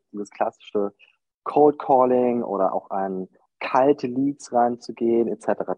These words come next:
Das ist, ähm, äh, sicherlich für viele Leute eine große Herausforderung und das hat auch nichts mit Solopreneuren zu tun oder so, sondern das geht einfach jedem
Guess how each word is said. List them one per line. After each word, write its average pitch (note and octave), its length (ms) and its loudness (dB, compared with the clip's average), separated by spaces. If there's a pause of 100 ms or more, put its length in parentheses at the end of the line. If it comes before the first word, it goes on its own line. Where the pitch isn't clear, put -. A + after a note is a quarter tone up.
Das D#3+ 320 4
ist, C3+ 460 2
ähm, A#2 720 2 (840)
äh, A2 640 2
sicherlich B2+ 800 -4
für A2 120 -8 (240)
viele B3+ 320 0
Leute A2 380 2
eine G2+ 160 -10
große G2+ 400 -4
Herausforderung G2 800 -4
und A#2 260 -6 (440)
das B2+ 160 0
hat - 100 0
auch B2 100 0
nichts D#3 360 -2
mit C3 280 0
Solopreneuren E3 760 0
zu - 120 -12
tun G2+ 340 -4
oder G2 180 0
so, A2+ 120 -8
sondern B2+ 240 2
das C#3 220 -6
geht C#3 340 -4
einfach A#2+ 360 -8 (180)
jedem A2 680 0